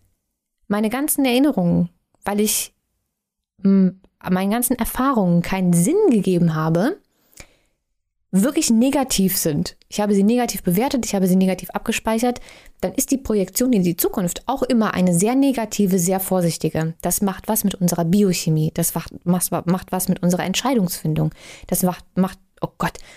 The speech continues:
das macht was mit unserer Psyche, mit unserer Weltansicht, mit unserer Perspektive. Und ich glaube, dass, ähm, man das sehr, sehr stark sieht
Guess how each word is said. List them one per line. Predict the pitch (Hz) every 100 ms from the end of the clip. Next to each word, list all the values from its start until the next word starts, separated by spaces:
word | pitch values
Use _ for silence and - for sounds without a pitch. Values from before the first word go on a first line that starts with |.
| - -
das | 190 185
macht | 196 262 -
was | 190 208 - - _
mit | 196 190
unserer | 202 202 190 180 175 180 _ -
Psyche, | - 415 - 160 - _ _ _ _ _ _
mit | - 175 -
unserer | 190 190 180 175
Weltansicht, | 302 - 170 165 - -
mit | 170
unserer | 170 175 170
Perspektive. | - 190 208 - 294 180 - _ - _ _ _ _ _ _
Und | 185 175 170
ich | -
glaube, | - 202 202
dass, | 196 - - - _ _ _ _ _ _ _
ähm, | 170 170
man | 175 185
das | 233 240 -
sehr, | 180 208
sehr | 190 190
stark | - 170 165 - _ _ _ _ _ _
sieht | 165 175 190 - -